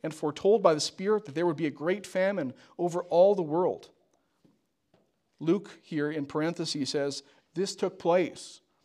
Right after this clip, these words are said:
in the days of Claudius." So the disciples determined every one, according to his ability, to send relief to the brothers living in Judea. And they did so, sending it to the elders by the hand of Barnabas and Saul.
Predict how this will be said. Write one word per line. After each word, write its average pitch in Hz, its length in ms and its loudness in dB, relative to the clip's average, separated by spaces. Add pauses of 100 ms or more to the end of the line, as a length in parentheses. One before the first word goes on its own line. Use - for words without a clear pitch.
(200)
in 156 80 -4
the 151 60 -4
days 156 280 2
of 139 120 -6
Claudius." 147 680 -2 (640)
So 175 160 -2
the 165 80 -2
disciples 180 580 2
determined 165 520 -2
every 202 260 4
one, 151 320 0
according 196 380 -2
to 190 80 -2
his 165 120 -2
ability, 156 500 0 (340)
to 160 80 -6
send 214 380 0
relief 170 400 0
to 170 60 -8
the 156 60 -6
brothers 143 460 0
living 147 260 -2
in 127 80 -4
Judea. 135 400 -4 (960)
And 165 160 -2
they 156 80 2
did 180 260 2
so, - 400 -6
sending 208 440 0
it 202 100 -6
to - 80 -8
the 165 160 0
elders 120 460 0 (220)
by 160 140 2
the 151 80 -2
hand 175 380 -2
of 135 80 -10
Barnabas 139 400 -2
and 139 100 -12
Saul. - 400 -6